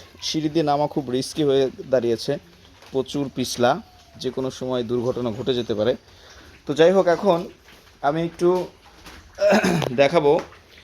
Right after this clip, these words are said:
আমার, আহ, বাসার সোলারের, আহ, যেই ওয়্যারিংটা ছিল, এগুলা আগে ছিল হচ্ছে এই পাশে, এই পাশে ছিল, কিন্তু এখন এইখান থেকে আমি, আহ, আমার বাসার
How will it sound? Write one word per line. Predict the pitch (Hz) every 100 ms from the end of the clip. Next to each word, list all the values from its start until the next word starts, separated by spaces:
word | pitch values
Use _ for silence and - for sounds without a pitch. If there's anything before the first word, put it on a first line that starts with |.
| - -
আমার, | 120 143 160 165
আহ, | - - - 120 120 117 113 117 -
বাসার | 127 127 156 147
সোলারের, | - 147 147 151 156 151 156 - - _ _ _ _ _ -
আহ, | 113 113 110
যেই | 117 135 135 143 - - - - - - _ -
ওয়্যারিংটা | 117 131 147 156
ছিল, | - 139 127
এগুলা | 135 131 139 143 143
আগে | 135 135
ছিল | 147 160
হচ্ছে | 156 151 151 -
এই | 156 151
পাশে, | 139 127 143 175 - - - - - - - _ _ _
এই | 143
পাশে | 143 147 143
ছিল, | 127 147
কিন্তু | 156 143
এখন | 143 131 143
এইখান | 135 165 156
থেকে | 165 160
আমি, | 151 147 139 147 - - _ _ _ -
আহ, | 117 113 120
আমার | 127 139
বাসার | 135 135 - 151 151 151 -